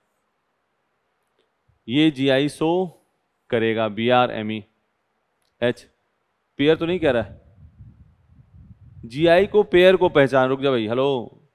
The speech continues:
पेयर कह रहा है, ये कौन जीआई सो करे, ये नहीं कह रहा, पेयर कह रहा है। हम्म,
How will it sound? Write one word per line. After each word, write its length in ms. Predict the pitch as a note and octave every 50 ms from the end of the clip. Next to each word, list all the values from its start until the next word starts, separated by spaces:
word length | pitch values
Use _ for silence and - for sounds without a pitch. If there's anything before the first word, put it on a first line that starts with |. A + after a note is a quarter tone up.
| _ -
पेयर 200 | B2 B2+ C3+ C3+
कह 140 | B2 B2 A#2
रहा 120 | B2+ D3+
है, 80 | E3 D#3
ये 100 | C#3+ B2+
कौन 240 | - C#3 C3+ C#3+ D3
जीआई 280 | B2+ C3 C3+ C#3 C#3+ C#3
सो 140 | C#3 D3 C#3+
करे, 180 | C#3+ C#3 C#3
ये 60 | C#3 C3
नहीं 120 | C#3 C#3+
कह 100 | D3 D3+
रहा, 140 | C#3+ C3 A2+ -
पेयर 240 | - B2+ C3 C#3 C3+
कह 140 | A#2 A#2+ A2
रहा 120 | A2 B2
है। 120 | C3 A#2+ G#2+ - _ _ _ _ _ _ _ _ _ _ -
हम्म, 180 | C#3 D3 C3